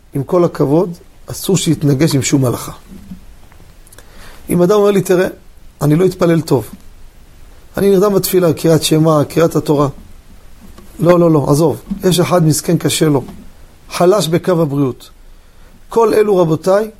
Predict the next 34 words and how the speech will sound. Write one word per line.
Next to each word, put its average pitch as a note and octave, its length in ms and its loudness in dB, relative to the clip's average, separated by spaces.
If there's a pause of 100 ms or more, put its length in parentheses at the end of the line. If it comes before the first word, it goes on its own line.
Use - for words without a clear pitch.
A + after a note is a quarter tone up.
(640)
לפחות F3 600 -2
ישתדלו. D3 480 -2 (280)
אם F#3 120 0
גם D3 180 2
זה C#3+ 140 0
קשה, - 300 -2
גם D3 160 2
זה G3+ 100 2
לא A3+ 80 4
יעשו. C#3+ 340 -2
בדרך A#3 320 -4
כלל A3+ 100 2
אדם F3+ 220 4
יכול F3 200 2
לעשות C3+ 300 -4
את F3+ 80 -10
זה. - 60 -16 (880)
להיות F#3 340 2
ערים F3+ 220 2
לפחות F3 720 -2 (440)
עד G3 240 0
חצות - 420 -6
הלילה. - 340 -10 (560)
ככה F3+ 240 0
אמרו E3+ 220 4
רבותינו, B2+ 400 -4 (120)
לפחות E3+ 440 0
עד E3 60 -2
חצות - 320 -4
הלילה. - 280 -12 (500)
לאחר C4 220 0
מכן G3+ 340 -2
נלך E3+ 220 0
לישון. G#3 400 -4